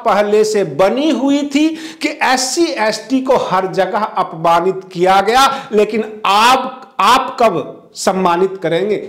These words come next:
ये बताइए। नीतीश कुमार की जो सरकार है बिहार में, जिसमें नीतीश कुमार मुख्यमंत्री हैं और डिप्टी सीएम है तेजस्वी यादव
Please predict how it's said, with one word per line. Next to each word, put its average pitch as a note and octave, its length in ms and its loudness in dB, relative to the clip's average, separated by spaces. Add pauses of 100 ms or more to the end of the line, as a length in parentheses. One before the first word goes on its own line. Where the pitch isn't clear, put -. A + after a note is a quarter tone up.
(100)
ये F#3+ 160 2
बताइए। - 1300 -4
नीतीश C#4+ 400 4
कुमार A#3+ 380 2
की A#3 120 -4
जो G3+ 120 2
सरकार D#3 540 0
है D3 180 -6
बिहार B2 460 -8
में, F#2+ 120 -16
जिसमें G#3 640 0
नीतीश G#3+ 400 2
कुमार F#3 400 2
मुख्यमंत्री F#3 760 -2
हैं C4+ 160 2
और C4+ 240 2
डिप्टी C#4+ 380 -2
सीएम A#3+ 380 0
है B3 140 -2
तेजस्वी A#3+ 560 -2
यादव F#3 400 2